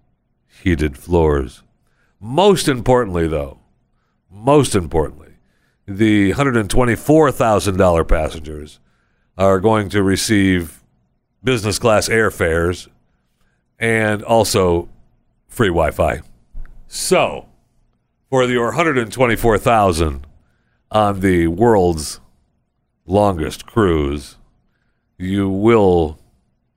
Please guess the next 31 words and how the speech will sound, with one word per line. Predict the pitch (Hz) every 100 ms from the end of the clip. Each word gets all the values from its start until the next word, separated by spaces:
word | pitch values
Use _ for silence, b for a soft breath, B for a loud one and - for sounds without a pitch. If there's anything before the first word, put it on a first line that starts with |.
| -
get | 87 80
free | - 101
Wi-Fi. | 82 82 80 73 73 65 - - _
That's | 143 139
sweet. | 196 175 139 - - _ _ _ _
Pretty | - 151 139
sweet. | - 156 127
Why | 123
wouldn't | 131 131
you | 127
want | 131
to | 117
spend | 143 127
a |
hundred | 113 120 104
twenty-four | 120 120 117 117
thousand | 123 120 107 98
for | 104
that? | 107 98 82 _ _ _ _ _ _ _
That's | 101 107
amazing. | 104 90 98 78 76 B B
Twenty-four | - 165 156 160
hour | 147 143 127 120 -
room | 123 160
service, | 131 170 170 -
though? | 175 175 151 B B B
I | 117
mean, | 135
that | 147
makes | 147 151 127 -
sense | 190 170 139 - -